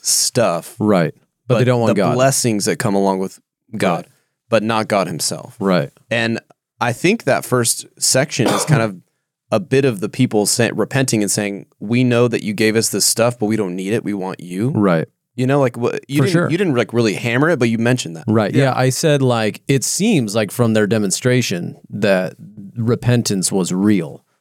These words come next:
Speaker 1: Yeah.
Speaker 2: Like, they're like, "Oh, geez, man, we've really screwed this up." And so
Speaker 3: Yeah.
Speaker 2: we're, like,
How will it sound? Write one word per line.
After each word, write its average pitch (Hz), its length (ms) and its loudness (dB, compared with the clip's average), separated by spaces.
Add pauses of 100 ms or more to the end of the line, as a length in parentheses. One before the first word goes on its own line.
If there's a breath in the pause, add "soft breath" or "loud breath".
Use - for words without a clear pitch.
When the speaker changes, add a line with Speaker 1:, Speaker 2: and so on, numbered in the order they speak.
(240)
Speaker 1:
Yeah. 104 260 0
Speaker 2:
Like, 95 220 0
they're 104 140 2
like, 87 180 0
"Oh, 101 360 0
geez, 98 680 -2
man, 92 260 -2
we've 104 200 2
really 92 200 -2
screwed 90 340 -6
this 87 220 -2
up." 92 260 -2 (200)
And 98 180 -4
so 104 140 0
Speaker 3:
Yeah. 95 60 0
Speaker 2:
we're, 98 180 2
like, 87 380 -2